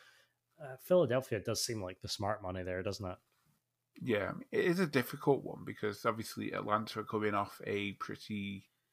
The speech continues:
Speaker 2: dismal season themselves, but they have got weapons like, uh, Calvin Ridley and Kyle Pitts, so, you know, you're definitely going to be able to score points on Philadelphia, but, you know,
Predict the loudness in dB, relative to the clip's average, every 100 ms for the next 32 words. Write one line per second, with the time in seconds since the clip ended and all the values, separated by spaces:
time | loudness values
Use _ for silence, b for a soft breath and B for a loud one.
0 | _ _ _ 0 2 2 -2 -4 -4 -2
1 | -2 -2 -4 -6 -6 -2 0 0 -4 -6
2 | -4 0 0 0 0 0 0 0 -2 -2
3 | -10 -8 -8 -6 -4 -4 -6 _ b _
4 | -6 0 2 0 6 6 6 2 0 0
5 | 0 2 2 0 -6 -12 -12 2 4 4
6 | 2 -2 -6 -6 -10 -14 -6 -2 0 0
7 | -6 -10 -12 _ _ _ _ _ -2 2
8 | 4 4 4 2 2 2 2 -4 -8 2
9 | 4 4 0 -8 -8 -8 -8 -8 -6 -6
10 | -6 -8 -10 -8 -8 -8 -6 -4 -4 -12
11 | -20 _ _ _ _ _ _ _ _ _
12 | -10